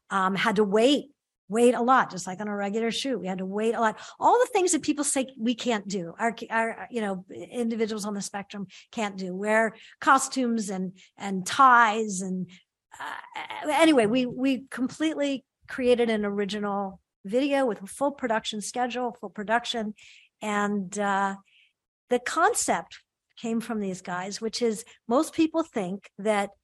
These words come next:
individuals who may not use their mouth and tongue and, uh, to, to talk are a preschool level in their intelligence. But once they can type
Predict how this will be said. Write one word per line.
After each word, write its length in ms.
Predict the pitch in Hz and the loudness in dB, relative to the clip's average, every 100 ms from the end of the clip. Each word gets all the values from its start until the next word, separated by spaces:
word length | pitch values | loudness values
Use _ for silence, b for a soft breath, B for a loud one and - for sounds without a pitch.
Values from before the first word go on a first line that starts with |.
| _ _ _ _ - _ _ | _ _ _ _ -20 _ _
individuals 800 | 262 233 254 233 208 214 220 214 | 2 2 4 4 4 2 2 -2
who 260 | - 220 196 | 0 0 0
may 200 | 202 220 | 2 2
not 280 | 214 220 | 2 2
use 260 | 220 208 190 | 0 0 0
their 180 | 214 208 | -2 -2
mouth 520 | 208 214 196 208 - | -4 -4 -4 -4 -4
and 120 | 214 | -6
tongue 220 | 208 196 | -4 -2
and, 240 | 196 196 190 B B B - | -2 -2 -6 B B B -6
uh, 220 | 202 196 190 | 0 0 0
to, 160 | 190 214 | -4 -6
to 280 | 180 - 208 | -6 -10 -8
talk 600 | - 285 262 175 170 - _ _ _ _ _ _ _ _ _ _ - | -2 4 4 4 -2 -18 _ _ _ _ _ _ _ _ _ _ 2
are 160 | 247 | 4
a 80 | 240 | 4
preschool 520 | - 277 262 - 233 | 2 0 0 -2 -2
level 420 | 208 202 175 - _ _ _ _ _ | 0 -2 -4 -10 _ _ _ _ _
in 160 | 220 208 | -2 0
their 160 | 202 | 0
intelligence. 880 | 196 196 202 185 175 - - - - _ _ _ _ _ _ _ _ | -2 -6 -8 -10 -12 -14 -16 -20 -20 _ _ _ _ _ _ _ _
But 160 | 208 208 | -10 0
once 320 | 240 294 - | 2 2 0
they 180 | 269 254 | -2 -2
can 280 | - 226 214 | -2 -4 -4
type 580 | - 302 311 190 - | -6 -6 -4 -6 -10